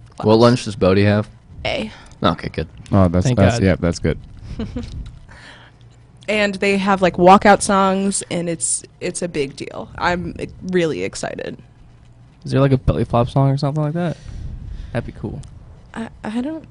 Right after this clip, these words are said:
Speaker 1: I don't know.
Speaker 2: I, I know there's a walking song from Mister L O. It's one of the things that you, I have to have ready for today.
Speaker 4: Oh, oh.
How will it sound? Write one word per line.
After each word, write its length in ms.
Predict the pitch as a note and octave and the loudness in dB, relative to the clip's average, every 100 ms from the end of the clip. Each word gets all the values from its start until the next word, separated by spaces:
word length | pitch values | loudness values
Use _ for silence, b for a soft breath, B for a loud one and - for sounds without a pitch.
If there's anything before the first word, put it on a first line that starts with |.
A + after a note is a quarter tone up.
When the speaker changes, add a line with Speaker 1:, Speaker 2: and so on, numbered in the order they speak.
| - | -14
Speaker 1:
I 80 | G3+ | -6
don't 260 | B3+ C#4+ E3 | -4 -4 -6
know. 440 | - G#3 A#3 C4+ B B B B B B B B B B - - | -8 -6 -4 -6 B B B B B B B B B B -12 -2
Speaker 2:
I, 300 | A2+ A#2 A2 | 4 8 8
I 20 | |
know 180 | B2 B2+ | 8 8
there's 220 | B2+ A2+ | 8 6
a 500 | A2+ A2 G#2 G2+ G2+ G2 | 6 8 8 8 6 6
walking 300 | G#2 G2+ G#2 | 6 4 -2
song 240 | - G#2 | -2 -2
from 120 | G2 | -2
Mister 260 | F#2+ - F#2 | -6 -4 -4
L 100 | F2 | -2
O. 260 | G#2+ B2+ C3 - - | 0 -2 -4 -16 -20
It's 80 | - | -8
one 120 | F#2+ | -6
of 100 | F2+ | -4
the 60 | - | -4
things 220 | G2+ F#2+ | -4 -2
that 180 | F2+ - | -2 0
you, 200 | F2+ - | -2 -2
I 120 | - | -2
have 120 | E2+ E2 | -2 -2
to 60 | |
have 120 | E2 E2 | -6 -4
ready 180 | D#2+ | -4
for 160 | D#2+ - | -4 -8
today. 300 | - E2 E2+ - - | -6 -4 -4 -8 -8
Speaker 4:
Oh, 300 | C3+ C#3 B2 - | 2 2 2 -2
oh. 380 | B2+ C#3+ A2 | -2 -2 -4